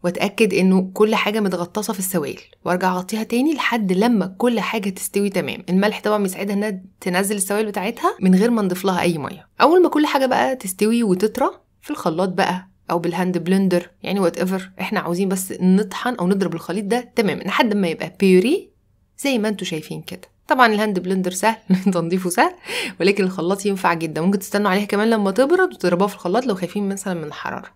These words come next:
بعد ما بنجهز الصوص ده بنغلي مية ونحط فيها شوية ملح وننزل فيها بقى بالمكرونة بتاعتنا. ده كيس مكرونة واحد اللي هو أربعمية وخمسين جرام، بس تطرى كده ب-، بننزلها في المية ونسيبها بقى علشان خاطر تستوي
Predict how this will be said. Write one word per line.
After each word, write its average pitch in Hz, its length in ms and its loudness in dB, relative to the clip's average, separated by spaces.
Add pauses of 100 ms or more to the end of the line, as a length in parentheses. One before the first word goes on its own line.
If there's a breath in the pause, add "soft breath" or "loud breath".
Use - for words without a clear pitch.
بعد 214 200 2
ما 302 160 2
بنجهز 214 420 2
الصوص 214 300 -2
ده 349 160 -2 (240)
بنغلي 226 320 0
مية 247 300 0
ونحط 233 400 -6
فيها 180 400 -6
شوية 185 320 -2
ملح - 380 -2
وننزل 302 300 0
فيها 196 200 -4
بقى 180 200 -2
بالمكرونة 165 420 -4
بتاعتنا. 185 460 -8
ده 202 120 -4
كيس 190 220 -8
مكرونة 160 300 -8
واحد 208 160 -6
اللي 180 120 -2
هو 170 40 2
أربعمية 156 300 -4
وخمسين 185 380 -6
جرام، 196 240 -2 (140)
بس 185 200 -4
تطرى 214 380 -4
كده 339 420 -8
ب-، 165 360 -4
بننزلها 165 400 -4
في - 80 -10
المية 240 360 -4
ونسيبها 233 600 0
بقى 180 120 2
علشان 180 200 -8
خاطر 208 260 -4
تستوي 269 520 -2